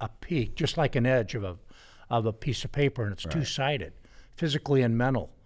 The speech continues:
Speaker 1: You can't go over one way or another." So when
Speaker 2: Yeah.
Speaker 1: I got the last out, to me, it was just another last out.
Speaker 2: Right.
Speaker 1: Uh, now, you, you know, half hour later, okay, you unwind and you process, but it doesn't change.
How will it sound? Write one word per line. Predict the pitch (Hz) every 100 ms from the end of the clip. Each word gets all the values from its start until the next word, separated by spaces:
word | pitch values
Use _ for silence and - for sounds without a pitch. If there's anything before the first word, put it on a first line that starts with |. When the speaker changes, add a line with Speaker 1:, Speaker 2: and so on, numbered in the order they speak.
| - - - - -
Speaker 1:
You | 123
can't | - 180 180
go | 139 143
over | 156 139
one | 131 139
way | 127
or | 120
another." | 135 208 165 -
So | -
when | 160
Speaker 2:
Yeah. | 208
Speaker 1:
I |
got | 254 226
the | 139
last | 143 135 -
out, | 202 185
to | 127
me, | 170
it | 247
was | 165
just | 139 139 160
another | 139 139 135 120
last | 120 120 117 185
out. | 202 233 - - - - - -
Speaker 2:
Right. | 92 67 60 - -
Speaker 1:
Uh, | 143 139 135 131 123 117 107 - - -
now, | 170 175
you, | 156
you | - 190 180
know, | 139 123 123 - - - -
half | - 165 -
hour | 147 123 120
later, | 147 247 185 151 170
okay, | 143 - 139
you | 131 131
unwind | 127 117 123 131 127
and |
you | 120
process, | 110 139 175 - 139
but | 123 135
it | 135
doesn't | 151 127 113
change. | - 156 170 127 - -